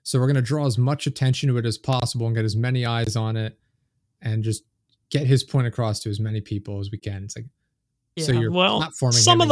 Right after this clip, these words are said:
Speaker 2: those
Speaker 1: giving him
Speaker 2: eyes are
Speaker 1: attention.
Speaker 2: gonna be not great, you know?
Speaker 1: Yeah.
Speaker 2: <laughs> Some of those eyes are gonna agree with him, and that's the problem.
Speaker 1: Yeah.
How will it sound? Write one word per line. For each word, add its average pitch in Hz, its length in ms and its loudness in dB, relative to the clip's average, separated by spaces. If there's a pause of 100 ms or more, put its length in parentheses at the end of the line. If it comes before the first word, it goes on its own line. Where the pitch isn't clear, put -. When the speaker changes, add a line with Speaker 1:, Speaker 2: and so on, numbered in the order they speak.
Speaker 2:
those 233 100 8
Speaker 1:
giving 233 100 6
him 214 60 8
Speaker 2:
eyes 214 240 6
are 208 40 2
Speaker 1:
attention. 196 160 4
Speaker 2:
gonna 185 120 4
be 185 140 4
not 170 420 0 (760)
great, 147 320 -6 (180)
you 165 160 -4
know? 165 240 2
Speaker 1:
Yeah. 123 200 4 (200)
Speaker 2:
<laughs> - 800 -8
Some 269 180 4
of 262 60 4
those 226 180 6
eyes 208 300 6
are 180 60 4
gonna 170 240 6
agree 165 320 6
with 143 160 4
him, 139 260 -4 (320)
and 160 100 -2
that's 180 280 4
the - 100 -6
problem. 160 520 -2 (540)
Speaker 1:
Yeah. 117 360 2